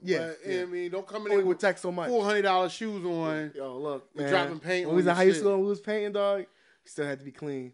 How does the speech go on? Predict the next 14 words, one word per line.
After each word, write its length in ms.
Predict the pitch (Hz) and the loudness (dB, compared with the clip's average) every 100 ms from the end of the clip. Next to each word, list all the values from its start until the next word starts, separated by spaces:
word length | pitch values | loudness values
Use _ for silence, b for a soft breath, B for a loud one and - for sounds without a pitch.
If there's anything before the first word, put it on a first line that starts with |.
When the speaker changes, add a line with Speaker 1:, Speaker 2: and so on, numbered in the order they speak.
| _ | _
Speaker 2:
Still 260 | - 160 | -10 -4
had 120 | 190 | 2
to 140 | 233 226 | 2 4
be 40 | |
the 60 | 233 | 0
Speaker 1:
<laughs> 0 | |
Speaker 2:
flyest 420 | 202 170 170 165 | 2 0 0 -2
nigga 300 | 170 170 175 | -4 -2 -2
alive. 320 | 175 190 202 | 0 2 2
Speaker 1:
We 60 | 214 | 2
got, 260 | 202 190 180 | 2 0 -2
we 100 | 208 | -2
wearing 460 | 214 202 190 180 | 2 2 0 -4
jerseys 960 | 127 135 190 226 202 170 175 160 156 | -10 4 8 8 6 0 -4 -6 -10